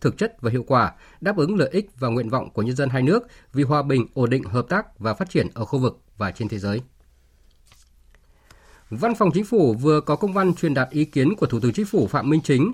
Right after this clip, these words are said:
về hoàn thiện báo cáo Quốc hội về chủ trương đầu tư giai đoạn một, ba dự án đầu tư xây dựng đường cao tốc, đó là Khánh Hòa, Buôn Ma Thuột, Biên Hòa, Vũng Tàu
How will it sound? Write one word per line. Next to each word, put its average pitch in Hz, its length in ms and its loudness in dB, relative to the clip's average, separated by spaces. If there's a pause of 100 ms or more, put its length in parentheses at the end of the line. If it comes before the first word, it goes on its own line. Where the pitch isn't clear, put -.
(260)
về 147 200 2
hoàn 147 280 0
thiện 147 320 -4
báo 135 120 0
cáo 135 160 0
Quốc 202 160 -2
hội 170 240 0 (220)
về 135 240 2
chủ 135 180 2
trương 170 240 0
đầu 139 120 0
tư 151 200 0
giai 170 120 -2
đoạn 135 140 0
một, 123 240 0 (100)
ba 170 200 0
dự 147 120 -4
án 131 160 0
đầu 160 120 0
tư 151 160 2
xây 151 160 0
dựng 139 280 -2
đường 113 180 2
cao 131 120 -2
tốc, 202 380 -4
đó 127 140 -4
là 143 200 -2
Khánh 143 140 -2
Hòa, 139 380 0
Buôn 147 180 -2
Ma 151 80 0
Thuột, 131 220 0 (180)
Biên 156 180 0
Hòa, 127 240 0
Vũng 139 160 -6
Tàu 123 360 -2